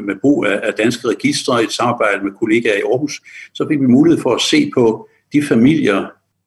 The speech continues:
i Danmark, hvor der var sket en, en meget tragisk ting, altså hvor et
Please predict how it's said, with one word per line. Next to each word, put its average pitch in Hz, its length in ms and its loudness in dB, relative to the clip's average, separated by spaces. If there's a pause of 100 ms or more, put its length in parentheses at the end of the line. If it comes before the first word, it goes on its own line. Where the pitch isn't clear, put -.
(180)
i 113 100 -8
Danmark, 110 640 2
hvor 101 540 0
der 113 60 -2
var 107 140 -2
sket 117 600 0
en, 101 200 0
en 110 160 0
meget 117 240 0
tragisk - 580 -2
ting, 143 260 0
altså 104 180 -2
hvor 110 140 0
et 107 60 -2